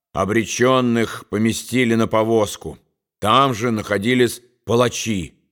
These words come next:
вокруг стражники. И так волоклись по площадям города,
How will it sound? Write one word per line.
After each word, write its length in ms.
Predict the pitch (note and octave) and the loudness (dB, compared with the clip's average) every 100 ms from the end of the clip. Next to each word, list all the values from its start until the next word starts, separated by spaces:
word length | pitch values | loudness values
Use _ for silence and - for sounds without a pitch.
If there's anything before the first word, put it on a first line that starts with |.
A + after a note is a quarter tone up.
| _ _ | _ _
вокруг 420 | E2+ F#2 A#2+ C3+ | -4 -2 0 0
стражники. 920 | - - A2+ A2 E2+ F#2+ E2+ F#2 D#2+ _ _ _ _ | 0 0 2 2 -2 -8 -6 -6 -6 _ _ _ _
И 120 | F2 | -6
так 600 | F2+ B2 C#3+ D3 - - _ _ | 0 2 2 2 -4 -18 _ _
волоклись 800 | - G#2+ G#2+ - G#2+ B2+ C#3+ - | -8 -2 -2 -2 0 2 2 0
по 140 | - | -2
площадям 840 | A#2 A2+ A2 - A2 F#2+ A#2 A#2+ G2 | -2 -2 -4 -2 -2 2 2 2 0
города, 640 | G#2 A#2+ A#2 A2 F#2 F#2 | 4 4 4 0 -2 -4